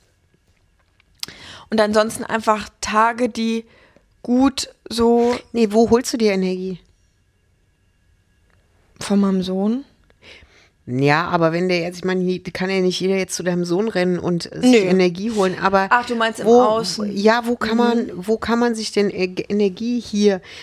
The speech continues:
Speaker 2: wenn man nicht au-, am Meer lebt, in den Bergen lebt, in der Natur lebt?
Speaker 1: Spaziergang, Luft,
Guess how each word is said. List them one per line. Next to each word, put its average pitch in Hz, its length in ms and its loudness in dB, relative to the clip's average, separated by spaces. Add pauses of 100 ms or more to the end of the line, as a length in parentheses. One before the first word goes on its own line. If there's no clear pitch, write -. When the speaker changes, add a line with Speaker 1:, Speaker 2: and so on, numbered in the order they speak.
(100)
Speaker 2:
wenn 180 120 0
man 190 160 2
nicht - 340 -2
au-, 180 200 -2
am 185 180 2
Meer 185 240 2
lebt, 185 400 0
in 190 120 0
den 185 180 0
Bergen 185 360 0
lebt, 180 320 -2
in 180 100 -6
der 180 100 -4
Natur 180 400 -4
lebt? 196 160 0
Speaker 1:
Spaziergang, 208 840 -6
Luft, 262 480 -6